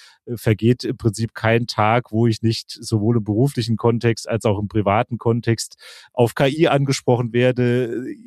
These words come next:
jemand irgendwas sagt, was er mit K I wieder macht oder wo er irgendwie was nicht hinbekommen hat oder wo er Fragen hat, Ängste, Hoffnungen. Es ist ja alles, ja. Und mittlerweile gibt's ja auch ein, ein eigenes Wort dafür, das, äh, Wort Phobo,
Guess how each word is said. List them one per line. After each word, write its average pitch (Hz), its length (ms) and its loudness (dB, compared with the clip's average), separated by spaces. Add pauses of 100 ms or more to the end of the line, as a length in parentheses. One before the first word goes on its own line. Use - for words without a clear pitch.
(180)
jemand 135 380 0
irgendwas 147 440 0
sagt, 131 300 0
was 127 140 0
er 131 140 2
mit 123 140 -8
K - 120 0
I 151 200 -4
wieder 143 220 2
macht 147 320 -2
oder 127 280 -2
wo 123 160 0
er 127 80 -2
irgendwie 123 320 -8
was - 420 -6
nicht 160 160 -2
hinbekommen 135 560 0
hat 131 240 -2
oder 120 360 -2 (260)
wo 127 140 2
er 131 60 4
Fragen 135 540 -2
hat, 139 200 -2
Ängste, 143 760 0
Hoffnungen. 143 680 -2 (300)
Es 131 140 -2
ist 165 120 -4
ja 165 160 2
alles, 160 540 0
ja. 110 180 -4
Und 131 140 -4
mittlerweile 151 440 2
gibt's - 180 -8
ja 147 140 2
auch 139 140 2
ein, 135 220 -4
ein 127 140 -6
eigenes 143 440 0
Wort 170 220 2
dafür, 113 640 -4
das, - 340 -8
äh, 90 40 -14
Wort 117 540 0
Phobo, 151 880 -2